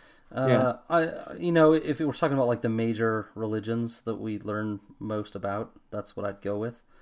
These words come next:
Speaker 1: But I really kind of hate all of them. Um,
Speaker 2: Mm-hmm. You think you'd go
Speaker 1: no,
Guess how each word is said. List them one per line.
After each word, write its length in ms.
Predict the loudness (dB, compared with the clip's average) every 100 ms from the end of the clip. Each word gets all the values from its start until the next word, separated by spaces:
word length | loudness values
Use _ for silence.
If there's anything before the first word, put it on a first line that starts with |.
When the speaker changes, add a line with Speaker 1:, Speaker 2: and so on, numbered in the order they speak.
| -20 -20 _ _ _
Speaker 1:
But 240 | -6 0 2
I 40 |
really 260 | 4 2 -2
kind 180 | -4
of 60 | -4
hate 140 | -2 0
all 200 | 0 0
of 80 | -4
them. 220 | -6 -8 _ _ _ -20 -8
Um, 400 | -4 0 2 4
Speaker 2:
Mm-hmm. 240 | 2 0 -6 _ _ _ _ _
You 80 | -2
think 180 | 0 4
you'd 160 | 6 8
go 220 | 8
Speaker 1:
no, 40 | 8